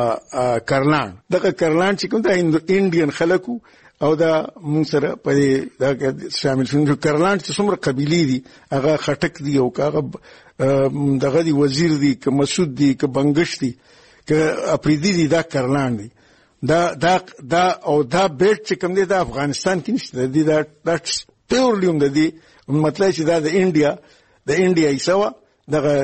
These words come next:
ز-، دا زموږ دا صوبه چې کوم ده، او دغه پکې ور شامله وه. او دا کرلانډ شو. او دا فقط چې کوم ذکر راځي په ریګویت کې، دا هم دغه خلک دي چې هغه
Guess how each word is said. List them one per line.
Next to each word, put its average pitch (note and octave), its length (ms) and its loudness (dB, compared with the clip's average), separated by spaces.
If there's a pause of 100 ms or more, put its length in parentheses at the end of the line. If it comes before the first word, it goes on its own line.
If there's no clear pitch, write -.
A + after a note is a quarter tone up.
(100)
ز-، C#3+ 560 -10
دا C#3+ 260 2
زموږ D3+ 260 0
دا C3+ 120 2
صوبه C3+ 260 -2
چې D3 120 -6
کوم C3+ 220 -4
ده، D3 80 2
او C#3 100 2
دغه C#3 360 0 (320)
پکې C3 180 -6
ور B2+ 200 2
شامله B2+ 440 0
وه. B2 80 -10 (120)
او D3 160 4
دا E3+ 220 0
کرلانډ D3+ 500 0
شو. - 140 -18 (600)
او C#3+ 140 2
دا D#3 120 2
فقط - 460 -2
چې - 60 -2
کوم D#3+ 320 -2
ذکر F3 280 0
راځي C#3+ 400 -2
په E3+ 140 -2
ریګویت C#3+ 480 0
کې، - 120 -14 (260)
دا E3 100 2
هم G#3 120 -2
دغه G#3+ 160 0
خلک A#2+ 420 -4
دي A#2 80 -20 (220)
چې - 80 -6
هغه C#3 320 0